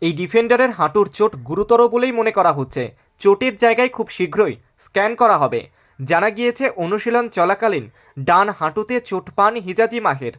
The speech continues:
প্রচণ্ড যন্ত্রণায় কাতরাতে থাকেন। সাপোর্ট স্টাফের কাঁধে ভর দিয়ে কোনো রকমে মাঠ ছাড়েন তিনি। ব্যথা এতটাই ছিল,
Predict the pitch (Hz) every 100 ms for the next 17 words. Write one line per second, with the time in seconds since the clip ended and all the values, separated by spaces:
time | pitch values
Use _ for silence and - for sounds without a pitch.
0 | _ - 202 214 254 254 233 151 160 156
1 | 220 254 254 156 151 190 165 139 127 120
2 | 113 _ - 190 185 277 277 - 208 175
3 | 175 254 - 165 185 135 131 156 151 156
4 | - 180 208 233 247 262 196 156 - -
5 | 160 196 180 143 117 92 _ - 135 165
6 | 170 240 - 147 202 240 240 - 196